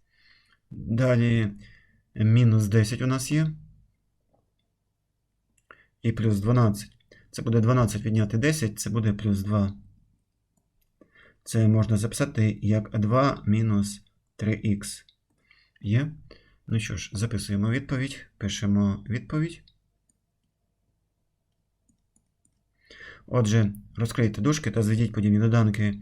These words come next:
В першому завданні у нас вийшло двадцять три ікс плюс п'ятдесят шість. У другому завданні п'ятдесят чотири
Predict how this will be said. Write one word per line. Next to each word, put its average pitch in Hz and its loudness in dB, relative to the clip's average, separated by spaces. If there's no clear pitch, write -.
В - -20
першому 113 0
завданні 107 2
у 107 2
нас 113 0
вийшло 101 -2
двадцять 110 0
три 117 -2
ікс - -4
плюс 107 0
п'ятдесят 104 -2
шість. - -6
У 120 -2
другому 110 4
завданні 104 2
п'ятдесят 110 -2
чотири 104 0